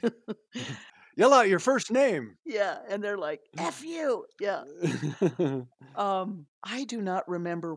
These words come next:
Speaker 1: what country we were in.
Speaker 2: Mm.
Speaker 1: Maybe the Philippines, when the naval ship came in to port, and, and the sailors had been out on the ship for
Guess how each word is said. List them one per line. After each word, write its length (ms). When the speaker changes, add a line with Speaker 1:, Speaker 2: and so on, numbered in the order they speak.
Speaker 1:
what 220
country 460
we 180
were 300
in. 460
Speaker 2:
Mm. 80
Speaker 1:
Maybe 460
the 160
Philippines, 1120
when 640
the 180
naval 420
ship 480
came 320
in 280
to 140
port, 540
and, 260
and 200
the 60
sailors 500
had 160
been 180
out 220
on 160
the 100
ship 420
for 600